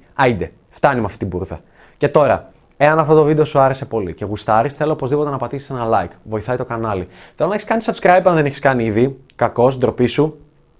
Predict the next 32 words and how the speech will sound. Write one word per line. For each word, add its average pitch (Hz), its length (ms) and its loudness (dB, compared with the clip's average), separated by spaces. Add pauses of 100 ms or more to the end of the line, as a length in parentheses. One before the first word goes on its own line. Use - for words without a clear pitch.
(340)
Κάνε 127 200 0
subscribe 135 360 0
και 131 100 -6
πάτα 156 200 -6
και - 80 -14
το 151 80 -8
καμπανάκι 143 460 -2
από 151 140 4
δίπλα 131 300 2 (400)
για 143 180 2
να 156 280 0 (180)
μην 202 240 -2
χάνεις 214 480 0 (400)
ειδοποίηση 165 500 4
για 170 80 4
κάθε 175 160 2
νέο 170 160 6
βίντεο. 135 300 4
Αλλιώς 180 260 2
θα 165 120 -2
χάνεις 131 300 -2
κάθε 110 240 0
νέο 95 220 0
βίντεο. 90 280 -4
Ξεκάθαρα 104 500 -2
στο 98 180 -6
λέω, 151 160 0
γίνεται 110 540 0 (180)
χαμός. 98 500 -4 (320)
Αυτό. - 380 -2
Και 143 120 -8
τώρα, 117 300 -4